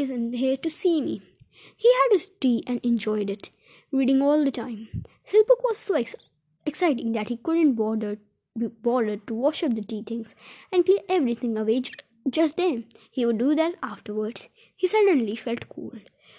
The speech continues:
The sun had gone down behind an enormous black cloud. Metal looked up, and a big drop of rain fell on his nose, making him jump. "Oh, it's going to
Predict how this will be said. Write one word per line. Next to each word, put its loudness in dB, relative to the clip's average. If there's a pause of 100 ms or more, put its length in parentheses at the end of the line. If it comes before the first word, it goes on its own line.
(140)
The 2
sun -4
had -4
gone 0
down -2 (380)
behind 4
an 0
enormous 4
black -6
cloud. -14 (960)
Metal 6 (140)
looked -4
up, -10 (100)
and 0
a -2
big 0 (220)
drop -4
of -14
rain -4 (440)
fell 2
on 0
his -4
nose, -6
making -2
him -6
jump. -10 (160)
"Oh, -2 (140)
it's 0 (120)
going 0
to -12